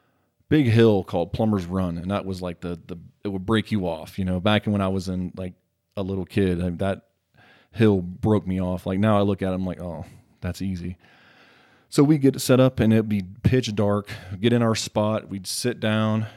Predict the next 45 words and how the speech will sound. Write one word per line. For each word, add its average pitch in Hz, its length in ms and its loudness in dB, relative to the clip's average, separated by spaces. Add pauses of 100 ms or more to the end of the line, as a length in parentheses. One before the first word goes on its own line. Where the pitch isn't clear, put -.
(160)
and 92 260 -2
just 98 240 -4
wait 92 340 -4 (240)
and 92 200 -2
wait 87 360 -4
and 92 180 -4
wait, 87 220 -6
and 95 120 -2
it 92 180 -4
was 95 240 -6
so 95 300 -4
cold. 87 440 -10 (140)
Like, 92 160 -10
your 90 100 -4
feet 107 340 4
are 95 80 0
cold, 95 360 0
your 92 100 -4
hands 104 340 0
are 95 80 -2
cold, 90 380 -6
but 90 200 -6 (1080)
that 98 260 0
big 95 300 2
buck 107 240 4
that 92 180 -4
came 110 220 2
across, 92 540 -2
that 92 200 0
was 92 200 -6
the, 87 200 -8
you 95 140 -2
know, 82 160 -4
that 87 180 -4
was, 92 280 -10
that 104 200 -4
kept 101 220 0
you 95 80 -2
going. 92 240 0
That 95 100 0
was 95 120 0
your 95 80 -2
motivation. 90 720 -4 (420)
And, 90 180 -4
uh, 87 260 -4